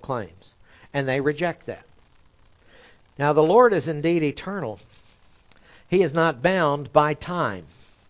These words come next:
And this is Psalm ninety. This is the Psalm of Moses. Interesting psalm, says, "Lord,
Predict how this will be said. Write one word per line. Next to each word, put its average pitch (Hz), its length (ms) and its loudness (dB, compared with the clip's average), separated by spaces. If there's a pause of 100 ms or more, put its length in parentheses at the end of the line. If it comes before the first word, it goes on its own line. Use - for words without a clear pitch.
(380)
And 143 80 -2
this 180 160 -4
is 165 100 -10
Psalm 165 380 0
ninety. 165 560 -2
This 117 260 -6
is 135 100 -12
the 139 60 -14
Psalm 165 480 -2
of 151 100 0
Moses. 151 760 -2 (280)
Interesting 139 680 -8
psalm, 143 480 -2
says, 131 300 -6
"Lord, 143 480 2